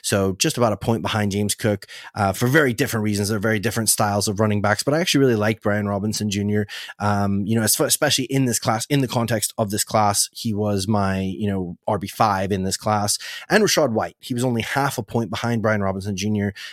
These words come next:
Um, so they were very, very close there. Brian Robinson Junior played in twelve games, so he got beat up a little bit himself, but he did have two hundred and five rush attempts for the Commanders there. He kinda ousted Antonio Gibson as the, the main running back.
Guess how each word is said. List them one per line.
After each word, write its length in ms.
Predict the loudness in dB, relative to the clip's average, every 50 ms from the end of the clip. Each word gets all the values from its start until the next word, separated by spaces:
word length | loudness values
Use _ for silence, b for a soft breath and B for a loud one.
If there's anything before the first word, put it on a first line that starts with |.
| B B -2
Um, 460 | 0 0 0 0 0 -2 -2 -2 -4
so 140 | -2 -2 0
they 100 | 2 2
were 100 | 2 2
very, 240 | 2 2 2 2 2
very 200 | 2 0 0 -2
close 400 | -4 -2 -2 -2 0 -2 -4 -4
there. 320 | -2 -2 0 0 -2 -4 B B B B B B B B B 0
Brian 220 | 2 4 4 4 4
Robinson 280 | 2 2 0 0 0
Junior 400 | 0 0 2 2 2 2 2 0
played 280 | 0 -2 -2 -2 -2 -2
in 60 | -4
twelve 280 | -2 0 0 0 0 0
games, 320 | -2 0 0 0 0 -2
so 80 | -4 -6
he 240 | -4 -4 -4 -4 -2 0
got 160 | 0 0 0
beat 140 | 0 0 -2
up 100 | -2 -2
a 60 | -2
little 180 | -2 -2 0 0
bit 140 | -2 -4 -4
himself, 420 | -4 -4 -2 -2 -2 -2 -2 -4
but 80 | -4 -4
he 80 | -2
did 160 | 0 2 2
have 160 | 2 2 0 -2
two 140 | -2 0
hundred 200 | 0 2 2 0
and 120 | 0 -2 -2
five 240 | -2 -2 0 0 -2
rush 180 | -2 -2 -4
attempts 260 | -6 -6 -6 -6 -6
for 120 | -6 -8 -8
the 80 | -8
Commanders 500 | -8 -6 -4 -4 -2 -2 -2 -2 -2 -2
there. 160 | -2 -2 -2 -2
He 60 | -2
kinda 240 | -2 -4 -4 -4 -4
ousted 520 | -4 -4 -2 -2 -2 -2 -2 -2 -4 -4 -4 -6
Antonio 380 | -8 -6 -4 -4 -4 -4 -4
Gibson 380 | -4 -4 -4 -2 -2 0 0 0
as 140 | -2 -2 -2
the, 280 | -2 0 0 0 -2 -2
the 80 | 0
main 360 | 0 0 0 0 0 0 0
running 260 | 0 2 2 2 2 2
back. 300 | 2 2 0 -2 -4